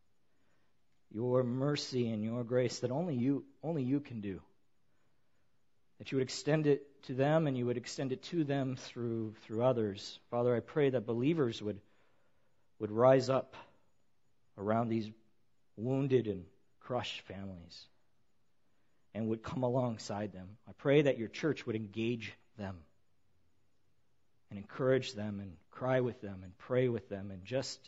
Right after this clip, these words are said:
sit with them and be with them through the long haul that this will be for that community.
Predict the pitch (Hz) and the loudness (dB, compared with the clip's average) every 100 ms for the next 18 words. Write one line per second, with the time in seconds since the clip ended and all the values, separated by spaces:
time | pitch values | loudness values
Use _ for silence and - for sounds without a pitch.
0 | - - 139 147 - 110 - 92 90 87 | -20 -6 -4 -4 -6 -14 -14 -16 -16 -16
1 | 98 95 120 131 120 - 95 90 92 _ | -18 -8 -4 -2 -4 -8 -14 -14 -18 _
2 | _ _ _ _ _ _ _ 139 123 110 | _ _ _ _ _ _ _ -6 -2 0
3 | 127 135 135 123 - - 151 139 120 98 | 4 4 4 2 -6 0 8 10 10 6
4 | 82 - _ _ _ _ - 107 135 117 | -4 -14 _ _ _ _ -14 -10 -8 -8
5 | - 110 110 120 104 87 _ _ _ _ | -8 -10 -6 -6 -6 -10 _ _ _ _
6 | _ _ _ _ _ _ 113 104 104 104 | _ _ _ _ _ _ -6 -6 -6 -8
7 | 107 101 90 | -8 -8 -14